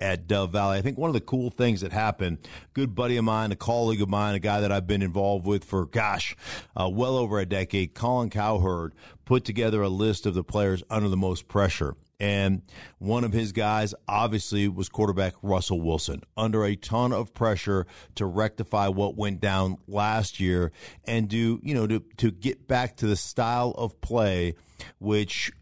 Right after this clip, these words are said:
we saw for, for nine or ten years in Seattle, where he was, I, I think, a nine-time Pro Bowler. So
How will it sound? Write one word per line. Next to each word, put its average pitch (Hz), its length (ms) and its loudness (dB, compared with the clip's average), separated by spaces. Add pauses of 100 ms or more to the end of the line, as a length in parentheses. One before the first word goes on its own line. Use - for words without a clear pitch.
(200)
we 120 200 2
saw 117 500 0
for, 101 420 -2
for 113 160 -2
nine 113 300 2
or 110 120 2
ten 113 280 2
years 110 380 0
in 98 100 0
Seattle, 101 480 0
where 101 160 2
he 101 60 4
was, 95 160 0
I, 92 240 0
I 107 40 0
think, 104 140 2
a 98 40 2
nine-time 98 720 2
Pro 107 220 0
Bowler. 85 300 0
So 98 380 0